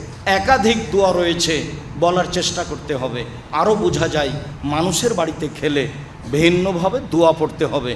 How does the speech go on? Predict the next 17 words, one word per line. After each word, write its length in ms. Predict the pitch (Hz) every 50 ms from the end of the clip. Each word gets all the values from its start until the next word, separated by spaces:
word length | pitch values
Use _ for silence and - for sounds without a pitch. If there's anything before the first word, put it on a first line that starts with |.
| - - - - - -
আরও 260 | - 165 208 269 294
বুঝা 300 | 247 254 240 180 - 214
যায় 260 | 175 190 185 175 156 135 - - - - - -
মানুষ 460 | 131 151 160 214 302 330 294 190 180
বাড়িতে 360 | 185 202 202 202 190 147 202
আসলে 460 | 185 175 160 - - 170 165 160 143 - - - - - - -
তার 220 | - 185 185 185 160
জন্য 240 | 180 185 180 175 170
মেহমানি 640 | 170 160 165 165 190 190 180 170 175 170 156 139 - - - - - -
সম্ভবপর 840 | - - 208 214 214 208 196 202 208 208 208 - - 254 247 226 208 - - - - - -
খাদ্য 360 | - - 202 190 196 196 190 175 151
পানি 200 | 175 170 165 165 165
পেশ 200 | 170 170 160 -
করার 440 | - 156 160 151 151 - - - - - - -
চেষ্টা 360 | - 208 202 214 214 220 214
করতে 320 | 185 185 185 - - 170
হবে। 300 | 156 143 151 143 143 139